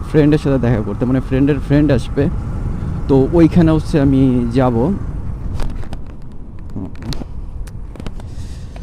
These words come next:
তো আসলে হেলমেট অনেক দিন ব্যবহার না করলে যেটা হয় আর কি, ভিতরে ময়লা টয়লা পড়লে বা প্রচুর পরিমাণে আসলে চুলকায়।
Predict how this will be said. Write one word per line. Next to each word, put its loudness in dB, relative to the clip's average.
তো 0
আসলে 4
হেলমেট 2
অনেক 2
দিন 2
ব্যবহার 4
না 4
করলে 2
যেটা 2
হয় 2
আর 0
কি, -2
ভিতরে 0
ময়লা 2
টয়লা 2
পড়লে 2
বা 0
প্রচুর -2
পরিমাণে 2
আসলে -2
চুলকায়। -2